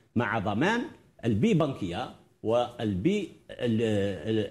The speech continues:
التفاعل البيني بين البطاقتين وبين النظامين. فالمواطن الجزائري اليوم يستطيع، مهما كانت البطاقة التي يمتلكها،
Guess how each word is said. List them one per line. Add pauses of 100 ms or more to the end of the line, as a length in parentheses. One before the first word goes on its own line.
التفاعل
البيني
بين
البطاقتين
وبين
النظامين. (300)
فالمواطن
الجزائري
اليوم (300)
يستطيع، (320)
مهما
كانت
البطاقة
التي
يمتلكها،